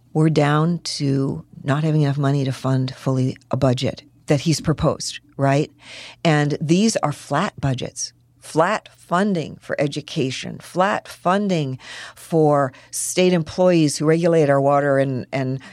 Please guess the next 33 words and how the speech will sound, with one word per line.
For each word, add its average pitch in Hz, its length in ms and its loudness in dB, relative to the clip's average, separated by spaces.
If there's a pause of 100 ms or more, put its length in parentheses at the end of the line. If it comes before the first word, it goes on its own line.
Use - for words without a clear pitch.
(100)
air 151 440 4
and 135 360 0 (440)
oil 151 280 4
extraction 139 840 -4
and 131 200 -4
mining. 143 440 0 (720)
So 156 640 2 (220)
that's 160 540 0 (100)
a 156 60 4
problem. 165 640 0 (120)
When 156 300 4
we 151 140 6
look 180 460 2
at 160 280 0
these 156 280 2
budgets, 151 720 -2
they're 147 260 0
also 170 460 0
budgets 147 760 -2
that 143 200 0
are 135 80 0
calling 147 500 -2
for 135 220 -6
very, 147 480 0
very 139 320 0
large 131 560 -2
P 139 140 -4
F 123 140 -6
Ds 127 460 -6
going 127 320 -2
out 123 160 -6
to - 80 -8
citizens. - 720 -6